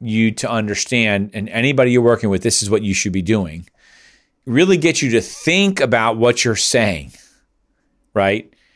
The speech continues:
Like, let's think about that, to your point. Is it that you're looking for someone to hand you leads, or are you really looking for someone to really just provide a better branding and marketing support team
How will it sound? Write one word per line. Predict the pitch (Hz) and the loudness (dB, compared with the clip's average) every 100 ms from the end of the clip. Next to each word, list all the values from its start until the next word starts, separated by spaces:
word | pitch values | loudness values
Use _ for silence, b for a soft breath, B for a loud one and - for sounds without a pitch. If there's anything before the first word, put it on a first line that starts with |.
| _ _ | _ _
Like, | 104 104 | -4 0
let's | 190 - | 0 2
think | 233 226 | 0 2
about | 117 85 82 | 0 0 -4
that, | 69 67 _ | -10 -12 _
to | - | -2
your | 107 | 0
point. | 101 175 127 82 - b b b | 0 0 0 -2 -12 b b b
Is | - 131 | 0 0
it | 143 | 2
that | 156 151 | 2 2
you're | |
looking | 135 160 165 | 2 2 0
for | 139 139 | 0 0
someone | 123 147 135 | 2 2 0
to | 110 | 0
hand | 117 131 131 | 0 0 0
you | 113 | 0
leads, | 107 139 180 208 254 - - b b b b | 0 2 2 2 0 -4 -6 b b b b
or | 120 131 | 2 4
are | 139 | 4
you | 131 127 | 4 2
really | 156 190 175 | 4 6 4
looking | 127 139 143 139 | 2 0 0 -2
for | - 127 | 0 0
someone | - 139 127 120 | 2 2 2 0
to | 117 123 117 110 104 b b | 0 2 4 4 -2 b b
really | 143 156 | 2 2
just | 127 127 | 2 -2
provide | - 107 127 131 | 0 0 2 2
a | 110 | 2
better | 120 131 117 101 - b b _ | 2 4 4 2 -6 b b _
branding | 104 127 143 143 123 | 0 2 2 2 2
and | 110 | 2
marketing | 120 135 131 120 | 4 2 2 -2
support | - 95 - 185 208 - | -2 -4 2 4 4 2
team | 123 101 95 117 131 | -2 2 2 0 -4